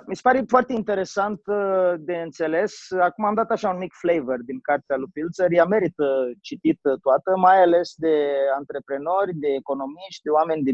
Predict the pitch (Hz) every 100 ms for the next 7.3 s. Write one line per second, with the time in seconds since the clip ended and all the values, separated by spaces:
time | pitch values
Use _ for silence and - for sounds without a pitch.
0 | 123 160 180 214 202 - _ - - -
1 | - 165 165 165 175 190 196 180 175 160
2 | 185 180 185 170 156 165 156 - 170 -
3 | 180 - - _ _ - 160 170 156 175
4 | - 175 175 170 175 165 165 - 175 170
5 | 170 - 160 170 - 165 - 180 160 139
6 | 123 127 - 131 123 123 120 120 131 117
7 | - 117